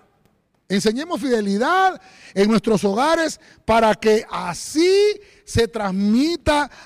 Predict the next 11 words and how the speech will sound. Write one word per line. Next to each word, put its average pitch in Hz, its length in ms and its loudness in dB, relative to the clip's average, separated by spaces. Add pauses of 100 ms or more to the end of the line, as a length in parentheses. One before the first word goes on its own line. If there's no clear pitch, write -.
a 175 160 -8
través 185 360 -10
de 277 100 -6
los 233 160 -2
nuestros. 233 680 -4 (640)
De 226 100 2
esa 262 220 -2
manera 349 500 -6
vamos 294 400 -4
a 214 260 -6
erradicar 247 1300 -2